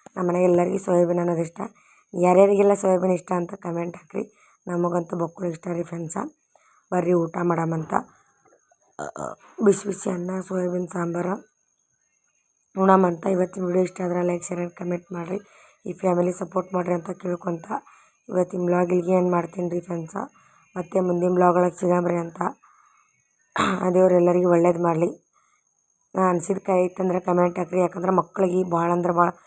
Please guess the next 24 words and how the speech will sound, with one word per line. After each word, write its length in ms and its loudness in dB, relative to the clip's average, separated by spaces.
ಒಳ್ಳೆ 260 6
ಸಂಸ್ಕೃತಿ 480 -6
ಕೊಡ್ಬೇಕಾಗ್ತದೆ 720 -2
ರೀ. 240 -6
ನಮ್ಮ 140 -2
ಮಕ್ಕಳಿಗೆ 300 0
ಅದು 120 2
ಕೊಟ್ಟಿದ್ದೇವೆ 460 0
ರೀ. 300 -2
ಅದು 220 2
ಅಲ್ಲ 140 6
ಇದು 200 2
ಅಲ್ಲ 140 2
ಅಂತ 160 -4
ಏನೂ 200 2
ಕೇಳಕ್ಕೆ 360 -2
ಹೋಗಂಗಿಲ್ಲ 360 -4
ರೀ 60 -2
ಅವರು. 200 -2
ಹಳಸಿ 320 -8
ಹಳಸಿದು 300 2
ಕೊಟ್ರು 480 -2
ಉಣ್ತಾರೆ 360 2
ರೀ. 140 -4